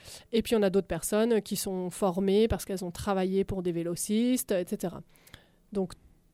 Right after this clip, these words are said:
ces personnes-là sont prêtes à, à, à partager leurs compétences afin que les gens puissent se les approprier.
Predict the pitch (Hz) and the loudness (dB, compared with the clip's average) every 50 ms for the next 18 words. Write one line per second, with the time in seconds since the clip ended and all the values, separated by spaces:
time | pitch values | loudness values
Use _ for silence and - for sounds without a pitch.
0 | _ _ _ _ - - - 233 214 226 214 - - 202 196 202 233 262 262 - | _ _ _ _ -6 0 0 2 4 4 2 4 2 2 2 2 2 2 2 0
1 | 208 190 180 170 - - 226 233 254 - - 196 180 175 175 170 160 - 151 170 | -2 -2 -2 -4 -2 0 2 2 2 2 0 0 0 0 -2 -4 -4 -6 -6 -6
2 | 180 175 170 151 151 - - - 175 - 262 254 - - 247 233 226 226 214 185 | -6 -6 -6 -8 -10 -12 -14 -16 0 0 0 0 2 2 2 4 4 4 2 2
3 | - - 208 190 - 190 170 - 208 214 254 302 320 - - - - - _ _ | 0 -2 -2 0 0 0 -2 0 0 0 2 2 0 0 -4 -6 -8 -12 _ _
4 | _ _ _ _ _ _ - - 220 185 208 - - 240 254 247 - 208 190 190 | _ _ _ _ _ _ -8 -6 -6 -6 -4 0 2 2 2 2 2 2 0 2
5 | 180 214 226 247 226 - 233 247 - - - - - - 220 202 196 196 185 - | 2 0 0 0 -2 -4 -4 -4 -4 -6 -8 -8 -4 -2 -2 -2 0 -2 -2 -2
6 | - 202 - - 180 147 - | -2 -4 -2 -2 -6 -6 -6